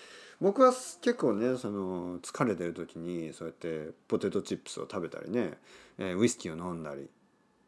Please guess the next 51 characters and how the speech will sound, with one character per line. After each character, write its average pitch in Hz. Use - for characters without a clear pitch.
ま 110
あ、 87
ウ 117
イ -
ス -
キ -
ー 95
は 92
い 92
つ -
も 80
飲 80
ん 82
で 78
る 78
け -
ど。 -
ま 104
あ、 90
い 120
つ 127
も 117
よ 131
り 139
も 90
た -
く -
さ 98
ん 101
飲 110
ん 98
で 82
し -
ま 78
っ -
た -
り、 -
そ 135
う 131
い 117
う -
バ 127
カ 143
な 92
こ 85
と 85
を 76
ね、 78
今 151
で 92
も 76